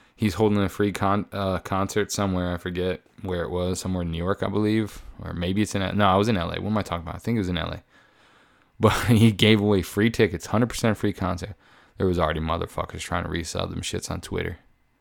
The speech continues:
What kind of piece of shit do you gotta be to get some free tickets and resell 'em? You broke-ass bitch. Just fucking go and enjoy the concert.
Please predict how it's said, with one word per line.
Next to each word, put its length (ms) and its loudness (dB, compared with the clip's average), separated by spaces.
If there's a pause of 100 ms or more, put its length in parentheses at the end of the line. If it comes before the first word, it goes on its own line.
(640)
What 180 2
kind 220 2
of 140 -8
piece 300 -2
of 60 -6
shit 280 -2
do 120 -6
you 60 -2
gotta 180 -2
be 220 -2
to 120 -14
get 160 2
some 140 -6
free 300 0
tickets 600 -6
and 260 -2
resell 460 -2
'em? 140 -10 (1300)
You 100 -8
broke-ass 560 2
bitch. 480 0 (1900)
Just 140 -14
fucking 260 0
go 140 4
and 100 6
enjoy 220 4
the 80 2
concert. 480 -2